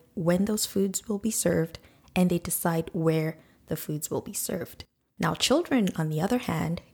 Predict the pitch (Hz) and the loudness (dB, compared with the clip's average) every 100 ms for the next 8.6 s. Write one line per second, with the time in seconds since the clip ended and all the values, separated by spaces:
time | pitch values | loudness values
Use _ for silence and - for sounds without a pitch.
0 | - 151 151 - 254 269 - 170 175 - | -6 -6 -2 -4 -4 -2 -2 -2 -2 -6
1 | - _ _ - 165 180 247 294 - 269 | -16 _ _ 0 2 4 2 0 0 2
2 | 208 170 190 - - - 202 - 156 - | 2 0 -2 -6 -12 -4 -4 0 -2 -2
3 | - - 302 381 - - - 208 - 214 | -4 -2 -2 -2 -6 -6 0 0 2 2
4 | 269 233 - - - 208 359 233 - - | 2 0 0 -6 -4 -4 -2 -4 -4 -12
5 | - _ _ _ 202 202 202 240 - 277 | -14 _ _ _ 2 4 4 2 0 -2
6 | 262 - 240 247 - - - 180 165 220 | -2 0 0 -2 -6 -20 -10 -4 2 2
7 | 233 262 311 359 349 - - 170 175 - | 2 0 2 0 0 -4 -4 -4 -4 -4
8 | - - 170 - 180 - | -10 -6 -4 -2 -6 -6